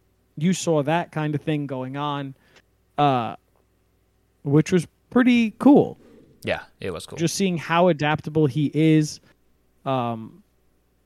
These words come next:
Speaker 1: I think he did a great job in that first inning, even though he gave up,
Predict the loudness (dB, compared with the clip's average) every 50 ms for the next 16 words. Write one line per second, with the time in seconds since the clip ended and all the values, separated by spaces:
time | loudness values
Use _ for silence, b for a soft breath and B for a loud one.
0 | _ _ _ _ _ _ _ _ _ _ _ _ _ _ _ _ _ _ _ _
1 | -6 -6 -4 -2 -2 -2 -2 -4 -6 -12 -8 -4 -2 0 2 2 2 2 0 0
2 | 2 0 0 -2 -2 -6 -14 _ _ _ _ _ _ _ _ _ _ -2 -2 -2
3 | -2 -2 -4 -4 -2 0 2 2 2 0 0 0 2 2 2 2 2 0 -2 -4
4 | -4 -6 -6 -2 -2 -2 0 0 -2 -2 -2 0 0 -2 -2 -2 -2 -2 0 0
5 | 0 0 0 0 -4 -6 -6 -6 -4 -4 -2 -2 -2 -2 -2 -2 -4